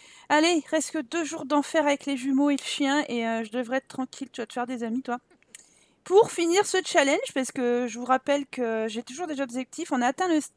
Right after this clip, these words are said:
niveau dix de la carrière styliste, ok. Mais il faut quand même que j'ai une compétence au niveau dix. Euh, donc j'avais dit que je ferais la peinture, je crois. Celle que j'ai le plus haut, j'en ai trois. J'ai la peinture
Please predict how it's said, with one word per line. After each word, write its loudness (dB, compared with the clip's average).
niveau 0
dix -8
de -2
la 2
carrière -4
styliste, -4
ok. -6
Mais 6
il 2
faut -8
quand 2
même 2
que -4
j'ai -2
une 0
compétence -2
au 2
niveau 4
dix. -4
Euh, -4
donc 0
j'avais 0
dit -8
que 0
je -4
ferais 0
la 2
peinture, -2
je -12
crois. 2
Celle 2
que 0
j'ai 2
le 2
plus 0
haut, 4
j'en 6
ai 8
trois. 4
J'ai 0
la 2
peinture -4